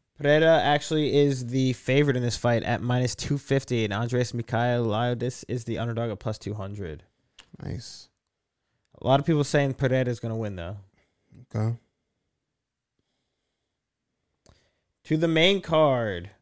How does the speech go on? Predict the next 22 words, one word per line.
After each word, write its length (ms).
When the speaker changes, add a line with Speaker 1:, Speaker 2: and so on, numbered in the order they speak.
Speaker 1:
Let's 280
go. 1160
Uh, 60
I 160
like 300
that 140
they 120
op-, 200
they're 120
starting 300
with 100
this 140
fight 240
now, 260
honestly. 520
I 40
think 140
this 100
is 40
a 60
great 260
idea. 500